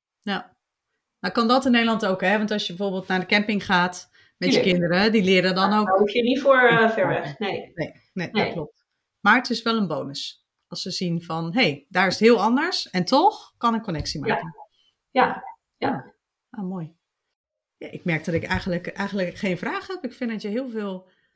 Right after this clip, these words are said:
Speaker 1: waardevols verteld hebt. Eigenlijk nog wel meer over terug zijn in Nederland dan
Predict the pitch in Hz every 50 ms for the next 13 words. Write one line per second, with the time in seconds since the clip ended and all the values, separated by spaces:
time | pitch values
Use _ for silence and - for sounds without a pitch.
0 | _ _ - 214 285 381 359 302 269 247 233 - - 185 - 180 170 175 170 -
1 | 196 254 349 - - _ _ _ _ _ _ - 262 302 302 302 269 226 240 233
2 | 226 226 208 208 233 302 381 370 - 240 208 190 185 - - 175 170 165 160 165
3 | 170 - - - 208 139 139 - - 180 180 185 185 190 196 214 220 214 214 214
4 | 220 226 226 - 233 226 226 220 226 226 226